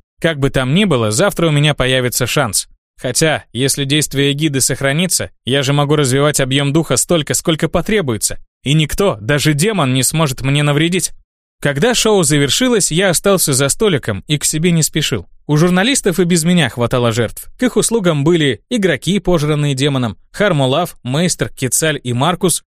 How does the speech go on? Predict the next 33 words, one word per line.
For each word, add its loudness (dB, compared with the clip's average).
рассорившиеся 0
и -2
тем 0
расколовшие 0
слаженную 0
топовую 0
группу, -2
коварно 2
ударившие 2
всем 0
в 0
спину 0
Модус, 2
Анна 0
и -2
Хелфиш, -2
даже 0
Кимберли, -2
дворфийка, -2
угодившая 0
на 0
ледяное 0
острие, 0
получила 2
свою 2
порцию 0
внимания 0
после -4
показа -2
хайлайтов, 0
стала 2
героем 2
мемов 0